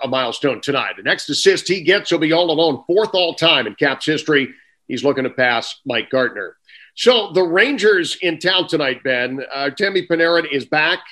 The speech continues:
He has goals in two straight. They have nine power play goals in their last fourteen. That's started to heat up a little bit.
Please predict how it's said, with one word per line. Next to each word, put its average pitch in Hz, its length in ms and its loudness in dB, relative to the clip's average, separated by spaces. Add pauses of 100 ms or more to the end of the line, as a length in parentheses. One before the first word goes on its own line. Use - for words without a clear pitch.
(100)
He 143 100 -4
has 135 240 0
goals 165 400 0
in 135 220 -8
two 127 180 -6
straight. 180 500 -2 (280)
They 131 80 -2
have 127 160 -2
nine 151 300 0
power 156 260 -2
play 156 180 -2
goals 151 360 0
in 147 60 0
their 139 100 -2
last 127 320 -2
fourteen. 151 500 -2
That's 160 260 0
started 160 540 -4
to 147 100 -4
heat 160 140 -2
up 156 180 0
a 151 60 -2
little 147 220 0
bit. 156 260 0